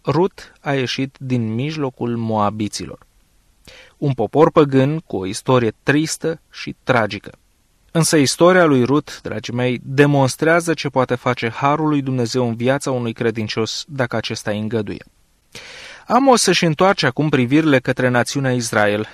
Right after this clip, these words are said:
spre deosebire de metodele folosite de ceilalți profeți. Aceștia obișnuiau să aducă în discuție mai întâi judecata Domnului asupra Israelului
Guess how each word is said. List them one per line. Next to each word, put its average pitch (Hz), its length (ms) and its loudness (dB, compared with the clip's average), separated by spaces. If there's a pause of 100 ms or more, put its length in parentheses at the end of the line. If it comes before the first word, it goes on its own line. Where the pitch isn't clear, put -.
spre - 320 -2
deosebire 135 800 4
de 107 100 2
metodele 107 500 0
folosite 110 520 -4
de 107 120 -6
ceilalți 107 440 -6
profeți. 123 420 0 (520)
Aceștia - 360 0
obișnuiau 143 500 4
să 143 140 0
aducă 131 260 0
în 127 40 0
discuție 123 400 -4
mai 117 220 0
întâi 139 260 -2
judecata 135 540 0
Domnului 113 340 0
asupra 110 360 -4
Israelului 107 760 0